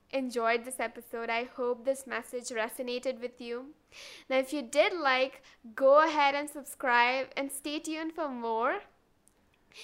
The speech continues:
And if you think this episode had some real value and you want to share it with your friends, please go ahead and do that. It will be very, very, very helpful. If you got any questions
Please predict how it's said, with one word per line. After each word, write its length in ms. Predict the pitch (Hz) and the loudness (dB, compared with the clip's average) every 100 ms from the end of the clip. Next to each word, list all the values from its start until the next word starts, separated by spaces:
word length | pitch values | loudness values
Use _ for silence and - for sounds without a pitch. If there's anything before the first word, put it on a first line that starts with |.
| - - | -20 -6
And 260 | 285 302 302 | 2 2 2
if 300 | - 330 - | -2 -6 -8
you 260 | 294 370 466 466 | -4 0 0 -2
think 380 | 285 277 277 - | -4 -4 -8 -10
this 200 | 262 277 - | -8 -6 -6
episode 680 | 240 247 - 233 220 220 247 _ _ - | -6 -8 -10 -8 -6 -8 -14 _ _ 4
had 200 | 254 254 | 4 4
some 300 | - 269 254 | 0 -4 -4
real 380 | 233 247 254 262 | -8 0 2 2
value 580 | 233 226 220 220 214 214 | 0 0 -2 -4 -8 -8
and 160 | 240 | -8
you 100 | 247 | -8
want 220 | 240 247 277 | -6 -4 -4
to 60 | |
share 300 | 294 262 233 | -4 -2 -2
it 60 | 233 | -4
with 100 | 247 | -4
your 140 | 254 | -6
friends, 380 | 254 240 247 - - - _ _ | -6 -12 -12 -16 -20 -20 _ _
please 340 | 370 381 415 302 | 0 2 2 2
go 180 | 311 | 0
ahead 200 | 311 320 | 2 0
and 180 | 302 294 | -4 -8
do 180 | 277 285 | -6 0
that. 360 | 269 269 277 - - - | 2 2 0 -4 -18 -4
It 80 | |
will 140 | 285 254 | -4 -2
be 100 | 294 226 - | -6 -6 -4
very, 380 | 262 247 262 277 | 0 2 0 -4
very, 380 | 254 240 247 240 | -2 -2 -4 -10
very 520 | 214 220 220 240 254 | -10 -6 -4 -4 -6
helpful. 640 | 247 226 226 - 226 240 - _ _ - - - - | -6 -6 -8 -12 -12 -12 -14 _ _ -20 -20 -20 -4
If 160 | 339 370 | -2 0
you 100 | 403 | 4
got 420 | 415 427 - 294 | 6 6 0 -6
any 280 | 330 370 349 | -4 -4 -2
questions 640 | 320 262 - - 226 226 | 0 0 -2 -8 -8 -8